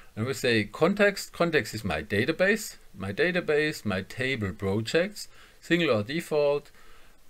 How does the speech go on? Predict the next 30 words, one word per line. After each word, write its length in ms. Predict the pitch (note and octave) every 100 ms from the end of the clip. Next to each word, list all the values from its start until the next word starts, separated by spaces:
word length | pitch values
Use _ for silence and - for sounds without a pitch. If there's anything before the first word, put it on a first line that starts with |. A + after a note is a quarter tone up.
| -
Give 200 | D3+ D#3
me 300 | D3+ D3 D3
the 220 | A#2+ A2
one 440 | G2+ A2 B2+ C#3 G#2+
where 320 | A2 A2+ A2
my 380 | G2 F#2 F#2 -
I 200 | F2+ F2
D, 480 | E2 G#2 B2 C#3+ D#3 - -
my 220 | F2+ E2+
project 500 | A2+ D3 - C3+ A2
I 140 | G2+
D 240 | G2 G2+ G2
is 160 | F#2
the 100 | -
same." 320 | - D2+ D2+
So 640 | - A2+ C#3 D3+ D3+ D3 B2 - -
I 120 | -
get 240 | G2+ G2
a 100 | D#2
server 380 | - A2 B2 B2+
project. 500 | B2 C3+ C#3+ D#3 D3
Now 160 | G#2+ G2+
that's 260 | F2 -
a 120 | E2+
record 420 | D#2+ A2+ A2+ C#3 -
set, 220 | D3+ G2+
a 120 | F#2 A2
complete 460 | - G#2 F#2 A#2 G#2
record 320 | G#2 - D#3
set. 260 | - F3